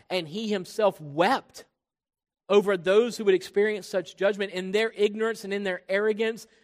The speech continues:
they could not understand the severity and weight of the judgment of God that, upon which they were under his wrath. But Paul could. Paul could have an understanding of that because he knew the goodness of God and the love and mercy of God.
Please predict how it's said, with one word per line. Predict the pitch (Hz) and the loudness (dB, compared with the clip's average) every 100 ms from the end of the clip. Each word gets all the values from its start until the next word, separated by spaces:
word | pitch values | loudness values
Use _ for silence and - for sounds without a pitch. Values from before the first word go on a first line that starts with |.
| - | -6
they | 147 202 | 2 2
could | 220 226 | 2 -2
not | 202 202 | 2 2
understand | 180 180 - 190 170 | 2 -2 -6 -6 -6
the | 160 | -8
severity | - 160 175 170 160 | -10 -2 0 0 -2
and | 156 | -2
weight | 160 | -2
of | 160 | -2
the | 151 | -8
judgment | 139 151 147 156 | -6 -6 -4 -8
of | 143 | -6
God | 151 156 151 | 0 0 0
that, | 147 | -4
upon | 131 165 147 | -8 -6 -6
which | 156 156 | -8 -10
they | - 156 | -6 -6
were | 147 156 | -6 -10
under | 165 151 | -10 -8
his | 151 139 | -8 -10
wrath. | 139 151 165 - _ _ _ | -4 0 0 -4 _ _ _
But | 151 - | -8 -2
Paul | 180 254 | 0 0
could. | - 139 139 170 | -2 -4 -4 -6
Paul | - 180 | 0 0
could | 202 190 | 0 -4
have | 185 | -4
an | 185 | -6
understanding | 180 175 - 214 214 | -10 -12 -12 -10 -6
of | |
that | 147 | -8
because | 160 180 170 | -8 -8 -8
he | |
knew | 202 208 | -8 -6
the | 185 | -8
goodness | 127 180 233 170 - | -6 -8 -6 -10 -14
of | 117 | -18
God | 120 104 - _ _ - | -18 -20 -20 _ _ -14
and | 151 | -10
the | 143 | -6
love | 147 151 | -4 -6
and | 143 | -6
mercy | 139 156 - 113 | -10 -12 -14 -18
of | 104 | -18
God. | 104 92 | -20 -20